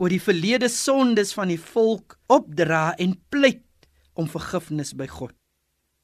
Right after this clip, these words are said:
God se eer is net so op die spel in die manier hoe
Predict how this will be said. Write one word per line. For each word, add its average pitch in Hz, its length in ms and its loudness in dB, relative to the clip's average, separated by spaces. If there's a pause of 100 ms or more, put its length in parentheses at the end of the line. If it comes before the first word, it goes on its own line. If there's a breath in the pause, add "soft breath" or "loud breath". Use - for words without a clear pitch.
(140)
God 294 300 2
se - 160 -2 (100)
eer 262 460 6 (360 soft breath)
is 220 200 2
net 233 340 2
so 262 240 2
op 165 140 -4
die 185 100 -4
spel 156 640 -2 (420)
in 240 80 4
die 262 80 8
manier 262 640 8
hoe 247 120 -4